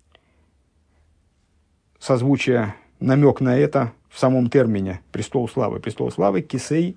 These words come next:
аковит. Слово кисей, ну, в современном языке – кресло, то есть, ну,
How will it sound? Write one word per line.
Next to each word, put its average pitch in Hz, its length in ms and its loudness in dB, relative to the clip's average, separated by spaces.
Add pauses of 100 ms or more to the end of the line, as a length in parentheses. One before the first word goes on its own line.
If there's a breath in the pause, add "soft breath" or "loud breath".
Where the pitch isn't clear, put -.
аковит. 123 640 -4 (840 soft breath)
Слово 120 280 0
кисей, 208 480 0 (840)
ну, - 120 -14
в - 80 -20
современном 107 400 -6
языке – 90 240 -12
кресло, 143 440 -4 (360)
то - 80 -14
есть, - 180 -20
ну, - 220 -10